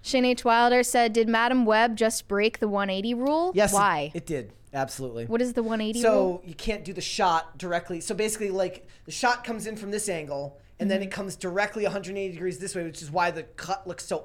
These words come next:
Speaker 2: awkward.
Speaker 1: You don't start the next
Speaker 2: Yeah.
Speaker 1: one
Speaker 2: No.
Speaker 1: from
Speaker 2: The, they didn't even need to do the shot of her walking into the car.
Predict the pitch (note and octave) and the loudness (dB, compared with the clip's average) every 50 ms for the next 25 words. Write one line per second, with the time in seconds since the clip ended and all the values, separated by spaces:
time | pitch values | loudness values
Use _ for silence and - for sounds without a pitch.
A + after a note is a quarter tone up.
0 | - - D3+ D#3 D#3 - - G3 G3+ G#3 B3 C4+ C4+ D4 C#4+ C#4 C4 - - - | -6 -6 -6 -4 -4 -4 -4 0 2 4 4 4 4 2 2 0 -2 -4 0 2
1 | C4+ C4 C4+ A#3+ C4 A#3+ A3 A3 A3+ C4 - - F4 D#4+ - C4+ B3+ B3+ B3 B3+ | 2 2 2 2 2 2 2 4 2 2 2 0 0 2 4 4 4 4 4 2
2 | D4 C4+ - F#3+ G3 A3+ A3 G#3+ G3+ G3 G3 G3 A3 D4+ F4+ D#4 - E4+ E4 A3+ | 2 2 2 2 2 4 4 2 0 -2 -4 2 2 2 4 4 4 4 4 4
3 | - E4+ F#4 G#4+ - - C#4+ E4+ D4+ E4 D4+ C4+ C4 F#3+ G#3 - - D4 B3+ E3 | 4 2 2 2 0 2 2 4 4 4 2 2 2 2 2 2 2 0 0 2
4 | - A3 C4 D4 C#4+ - B3 - - - - B3+ A#3 B3 B3 - G#3 - - - | 2 4 4 6 6 4 2 2 2 2 4 4 4 2 2 -2 -6 -8 -2 2
5 | A#3+ A#3+ A#3 A#3 A3+ A3+ A3+ - - - - - - - - - D3+ F#3+ B3 B3+ | 4 6 6 6 6 4 0 -8 -16 -18 -20 -20 -20 -20 -16 -4 0 2 4 4
6 | B3 B3+ B3 B3 A#3+ A#3+ A#3 - A3+ - G#3 - - D4+ E4+ E4 E3 - - - | 2 0 -2 0 0 0 0 0 -2 -4 -4 -4 2 4 4 6 4 2 -2 -10